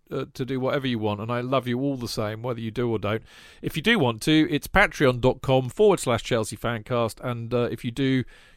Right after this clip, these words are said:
you can join our wonderful Discord group, which is bit, a bit like Mixlr, but twenty-four seven. Lovely people in there, really good crowd.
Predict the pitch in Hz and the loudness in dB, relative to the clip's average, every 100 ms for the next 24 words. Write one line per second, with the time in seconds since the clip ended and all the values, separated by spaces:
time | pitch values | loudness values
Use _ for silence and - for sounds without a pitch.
0 | - 127 131 113 143 139 131 135 131 139 | -12 -10 -8 -2 0 2 2 2 2 2
1 | 160 185 175 - 131 156 - - 98 87 | 4 4 0 -2 -2 0 -2 -4 -6 -4
2 | 123 120 - - 127 - 131 113 - 175 | -2 -2 -4 -6 -6 -6 -8 -8 -4 -4
3 | 156 170 202 156 139 143 139 - 107 104 | 0 0 2 4 2 2 0 -2 -6 -4
4 | 107 - 135 117 107 107 - 113 110 107 | -6 -6 -6 -6 -6 -8 -4 -4 -4 -4
5 | 139 147 117 104 101 90 - 95 92 92 | 0 0 0 -6 -4 -8 -10 -12 -10 -10
6 | 104 110 110 104 87 110 98 101 | -8 -8 -6 -8 -10 -6 -4 -6